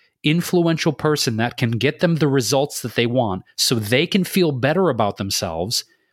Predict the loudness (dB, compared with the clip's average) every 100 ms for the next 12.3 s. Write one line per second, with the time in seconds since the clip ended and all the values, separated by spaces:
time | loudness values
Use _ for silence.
0 | 0 2 4 2 2 2 0 0 0 0
1 | 0 0 2 2 0 0 0 0 0 0
2 | -2 -4 -4 -2 0 0 2 0 0 0
3 | 0 0 -2 -4 -2 0 2 2 0 0
4 | -2 0 -2 -2 -6 -8 -10 -6 0 2
5 | 2 2 0 2 0 0 0 0 0 -2
6 | 0 -2 0 0 0 0 0 0 0 -2
7 | -2 -2 0 0 2 0 -2 -2 0 0
8 | 0 0 -2 0 -2 0 0 2 0 0
9 | 0 0 0 -2 -2 -2 -2 0 -2 -2
10 | -2 -2 -2 0 0 -2 0 2 2 0
11 | 0 -2 _ _ _ _ -2 0 2 2
12 | 2 0